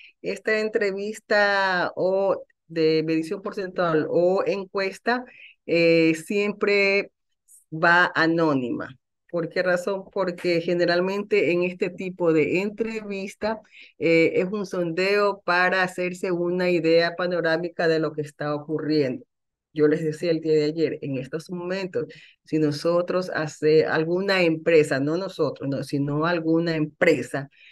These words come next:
ya que se dedica a hacer este tipo de encuesta y hace una encuesta en relación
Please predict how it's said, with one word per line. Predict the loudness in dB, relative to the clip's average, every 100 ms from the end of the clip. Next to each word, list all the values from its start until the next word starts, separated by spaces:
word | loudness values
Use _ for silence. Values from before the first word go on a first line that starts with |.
| -20 -4
ya | -2 -2 -4
que | -2
se | 4
dedica | 4 4 0 0 -4
a |
hacer | 0 0
este | 0 -2 -4
tipo | -2 -4 0 0
de |
encuesta | 0 0 2 2 2 -4
y | 0 2
hace | 4 2 0 -4 -4
una | -2 -2 -2
encuesta | -2 -4 -2 -4
en | 0 0 0
relación | 2 2 2 -2 -4 -10 0 0 2 -2